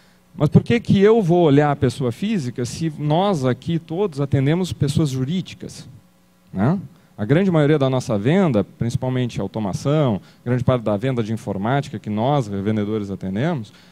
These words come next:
é o quê? É pessoa jurídica. É que se eu olhar para o perfil do consumidor pessoa física, eu vou entender o comportamento que essa pessoa física leva pro seu negócio.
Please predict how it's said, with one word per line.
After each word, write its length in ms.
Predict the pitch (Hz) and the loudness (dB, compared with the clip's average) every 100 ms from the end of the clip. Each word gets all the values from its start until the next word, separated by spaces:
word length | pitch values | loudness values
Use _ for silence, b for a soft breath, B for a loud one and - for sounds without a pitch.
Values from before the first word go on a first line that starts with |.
| b | b
é 220 | - 123 160 | -2 0 2
o 120 | 156 | 0
quê? 300 | 151 120 76 - _ | 0 0 0 -8 _
É 240 | 104 135 202 - _ | -2 0 -2 -8 _
pessoa 220 | 104 135 | -10 -6
jurídica. 480 | 117 110 147 - - - - - _ _ b b b b - | -4 0 -2 -2 -10 -20 -20 -20 _ _ b b b b -6
É 100 | 147 | -4
que 160 | - | 2
se 220 | 185 - | 2 4
eu 140 | 220 254 | 4 4
olhar 340 | 226 170 143 | 4 4 2
para 160 | - 143 | 2 2
o 40 | |
perfil 420 | - 147 135 185 | 2 0 0 0
do 60 | 180 | 0
consumidor 520 | 165 143 143 127 131 | 0 0 2 2 0
pessoa 320 | 120 110 117 | 0 -4 -2
física, 540 | 104 160 190 143 110 107 92 | -2 -2 0 0 -2 -4 0
eu 120 | 135 | 2
vou 140 | 160 | 2
entender 440 | 202 202 165 139 139 | 0 0 0 2 2
o 120 | 127 | 0
comportamento 800 | - 147 147 135 131 139 185 - | -4 -6 -4 -2 -2 -2 -2 -2
que 80 | 160 | -4
essa 200 | 156 151 | -2 -4
pessoa 320 | 135 135 127 | -6 -4 -6
física 380 | - 160 156 156 | -4 -6 -2 0
leva 240 | 151 156 | 2 0
pro 140 | 147 | -2
seu 320 | 143 - 160 180 | -4 0 0 2
negócio. 540 | 139 104 - - - | 0 0 -2 -8 -18